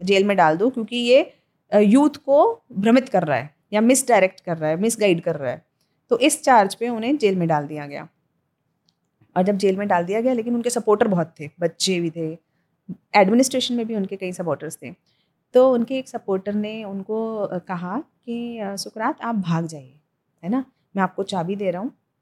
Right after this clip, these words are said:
आप अपना ये खोलो, जेल खोलो और आप भाग जाओ, आपके लिए सब तैयार है, आपको एकदम safe जगह पे हम लोग पहुँचा देंगे।" लेकिन सुकरात ने बोला कि, "अ, नहीं," है ना। उसने कहा कि "अगर मैं आज भाग गया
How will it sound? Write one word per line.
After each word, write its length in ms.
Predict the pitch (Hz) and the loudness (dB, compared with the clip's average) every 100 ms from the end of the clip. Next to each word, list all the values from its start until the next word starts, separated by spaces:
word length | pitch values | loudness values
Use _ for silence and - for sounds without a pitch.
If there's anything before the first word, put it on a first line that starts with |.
| _ | _
आप 120 | 180 175 | -8 -6
अपना 220 | 175 185 | -6 -6
ये 140 | 185 | -6
खोलो, 460 | 185 - 165 285 - - | -10 -4 0 0 -4 -18
जेल 240 | 175 180 170 | -12 -8 -10
खोलो 360 | - 170 247 233 | -10 -8 -8 -6
और 100 | 208 | -8
आप 100 | 185 | -6
भाग 260 | 160 156 | -8 -8
जाओ, 140 | 160 262 | -2 0
आपके 260 | 202 - | 0 -2
लिए 80 | 220 | -6
सब 280 | 226 285 - | -2 -4 -4
तैयार 340 | 196 185 151 | -4 -4 -6
है, 100 | 147 _ _ _ _ _ | -8 _ _ _ _ _
आपको 200 | 180 - | -10 -2
एकदम 160 | 208 220 | 0 0
safe 300 | 220 214 208 | -2 -2 -4
जगह 200 | 185 185 | -6 -6
पे 120 | 185 | -6
हम 140 | 185 175 | -8 -8
लोग 160 | 175 | -14
पहुँचा 320 | 175 170 156 | -16 -16 -14
देंगे।" 300 | 151 160 160 170 _ _ _ _ _ _ _ 208 | -16 -18 -20 -20 _ _ _ _ _ _ _ -6
लेकिन 240 | 214 240 | -2 0
सुकरात 600 | 247 240 220 208 226 - | 0 -4 -2 -2 -2 -4
ने 120 | 226 | -6
बोला 340 | 226 214 214 226 | -4 -2 0 -2
कि, 420 | 226 233 240 233 | -2 -2 0 2
"अ, 280 | 185 180 170 | 2 2 0
नहीं," 200 | 180 147 _ _ _ _ _ _ _ - | -2 -4 _ _ _ _ _ _ _ -18
है 60 | |
ना। 60 | 196 _ _ _ _ - | -18 _ _ _ _ -10
उसने 180 | 247 277 | -4 0
कहा 160 | 302 | 2
कि 160 | 320 - - _ | 0 -4 -8 _
"अगर 380 | 240 240 269 381 | 0 4 4 4
मैं 140 | 370 349 | 2 0
आज 240 | 262 262 | 0 2
भाग 240 | 208 185 | 2 2
गया 240 | 175 165 | 0 -2